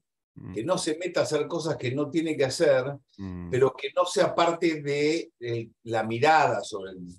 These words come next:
Speaker 2: tema, no dejar todo en manos del mercado, porque el mercado, el mercado muchas veces ha sido muy cruel y muy injusto.
Speaker 1: Totalmente, es voraz, es, es también, este,
Speaker 2: Es
Speaker 1: caótico,
Speaker 2: voraz.
Speaker 1: es, es depredador, es caótico. Ayer lo hablábamos con mi hermano eso.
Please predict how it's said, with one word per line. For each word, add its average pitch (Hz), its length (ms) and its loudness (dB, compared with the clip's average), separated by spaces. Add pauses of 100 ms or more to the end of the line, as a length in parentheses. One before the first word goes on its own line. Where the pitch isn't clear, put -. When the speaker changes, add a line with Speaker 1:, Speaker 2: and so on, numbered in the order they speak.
Speaker 2:
tema, 85 320 -8
no 113 220 0
dejar 139 400 2
todo 151 260 6
en 127 80 0
manos 135 300 0
del 139 120 0
mercado, 160 380 0
porque 131 140 0
el 107 60 -4
mercado, 160 500 0 (380)
el - 100 -8
mercado 165 600 -2 (200)
muchas 101 280 -6
veces 139 340 -4
ha 101 100 -4
sido 101 280 -6
muy 101 200 -6
cruel 123 420 4
y 113 80 -2
muy 95 200 -8
injusto. 123 640 -2
Speaker 1:
Totalmente, 104 880 -4 (100)
es 107 140 -2
voraz, 113 480 2
es, 107 160 -6
es 107 240 -6
también, 117 320 -2
este, 110 160 -6
Speaker 2:
Es 107 80 -6
Speaker 1:
caótico, 113 480 2
Speaker 2:
voraz. 127 800 2
Speaker 1:
es, 110 260 -2
es 113 120 -2
depredador, 110 920 2
es 101 120 -10
caótico. 101 520 -2
Ayer 117 140 2
lo 143 100 0
hablábamos 131 260 2
con 110 100 -6
mi 107 60 -4
hermano 101 360 -4
eso. - 140 -12